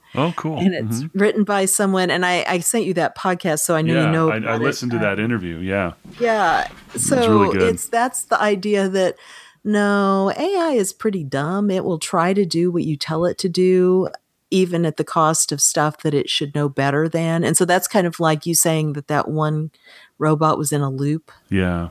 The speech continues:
Speaker 2: when
Speaker 1: yeah.
Speaker 2: it broke itself trying to get out. Um, and so all these examples in this book, which I haven't read, but I'd like to, are that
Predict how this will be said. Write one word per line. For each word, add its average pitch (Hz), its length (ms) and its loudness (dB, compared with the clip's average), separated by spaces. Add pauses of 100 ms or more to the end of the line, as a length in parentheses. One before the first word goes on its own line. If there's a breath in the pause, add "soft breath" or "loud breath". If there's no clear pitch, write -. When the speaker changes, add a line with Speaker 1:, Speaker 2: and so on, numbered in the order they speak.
(100)
Speaker 2:
when 156 200 0
Speaker 1:
yeah. 131 80 2
Speaker 2:
it 85 80 -6
broke 147 260 0
itself 151 400 0
trying 147 260 -4
to 135 60 -8
get 139 160 -4
out. 143 360 -2 (480 loud breath)
Um, 151 520 2 (220)
and 165 160 2
so 170 400 2
all 175 220 2
these 170 200 -2
examples 170 640 0
in 151 80 -6
this 139 160 -4
book, 165 380 -2
which 160 160 -4
I 151 60 0
haven't 160 340 0
read, 147 280 -2
but 135 100 -2
I'd 135 180 -4
like 143 260 -2
to, 139 340 -2 (480 loud breath)
are 160 200 4
that 156 480 2